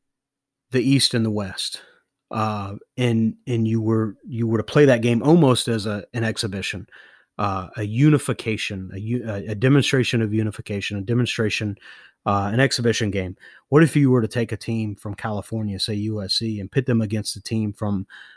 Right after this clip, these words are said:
uh, the Eastern South, call it an Alabama, and you were to play them in the middle of the country,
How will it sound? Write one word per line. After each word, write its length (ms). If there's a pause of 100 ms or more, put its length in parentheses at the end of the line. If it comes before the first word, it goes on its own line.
(120)
uh, 220
the 220
Eastern 360
South, 560 (300)
call 240
it 80
an 80
Alabama, 640 (380)
and 140
you 100
were 80
to 40
play 220
them 440 (100)
in 640
the 80
middle 340
of 80
the 80
country, 480